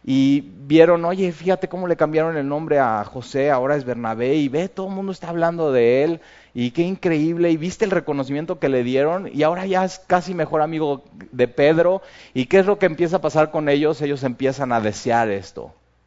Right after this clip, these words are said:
Empiezan a hacer una idea en el corazón de Ananías y Zafira.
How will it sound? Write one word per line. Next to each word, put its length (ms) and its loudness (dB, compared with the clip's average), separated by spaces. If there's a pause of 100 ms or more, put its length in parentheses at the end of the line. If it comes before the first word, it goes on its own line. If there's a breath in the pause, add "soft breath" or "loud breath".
(4000 soft breath)
Empiezan 540 0
a 20 0
hacer 220 -2
una 240 0
idea 420 4
en 100 -4
el 140 -6
corazón 460 -4
de 60 2
Ananías 600 -2
y 60 -8
Zafira. 640 -6